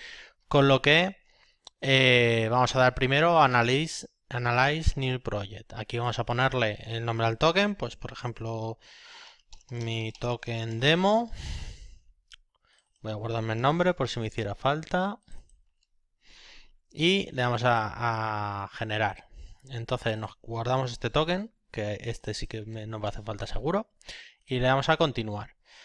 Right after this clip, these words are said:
Como lo que vamos a analizar es un proyecto de C Sharp o Visual Basic punto net, le damos aquí. Y le vamos a poner una key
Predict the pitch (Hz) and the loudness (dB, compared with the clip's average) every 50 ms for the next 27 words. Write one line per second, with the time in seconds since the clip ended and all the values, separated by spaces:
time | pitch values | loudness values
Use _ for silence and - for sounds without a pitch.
0 | - - _ _ _ - 135 135 135 127 127 123 - 127 131 147 143 - 165 160 | -20 -20 _ _ _ 0 2 4 6 4 4 6 6 6 6 6 6 4 4 4
1 | 160 160 156 147 - 165 147 - 147 120 123 123 127 - - 113 104 104 - 117 | 6 4 4 4 4 2 2 2 0 2 2 2 2 2 0 -2 -2 -2 -4 -4
2 | - - 147 156 - - - _ - _ - 123 117 110 113 - - 117 113 113 | 2 4 4 2 2 -2 -10 _ -20 _ -4 -4 -2 -2 -2 0 0 0 0 0
3 | 110 - 117 - 123 117 110 131 135 151 175 202 - - - 113 110 107 110 104 | -4 -6 -6 -6 -6 -2 0 2 2 4 4 2 0 0 -2 -2 -2 -2 -2 -4
4 | 107 104 98 - 98 95 - - - - 139 143 151 151 143 139 143 143 139 - | -4 -6 -6 -8 -14 -18 -18 -14 -8 -4 -2 2 4 4 4 6 4 2 2 0
5 | 147 - 147 139 143 151 165 - - - 143 139 139 131 - - - 165 180 196 | -2 -2 2 2 4 2 2 0 0 -2 2 2 2 2 2 0 0 0 0 -2
6 | - - | -6 -10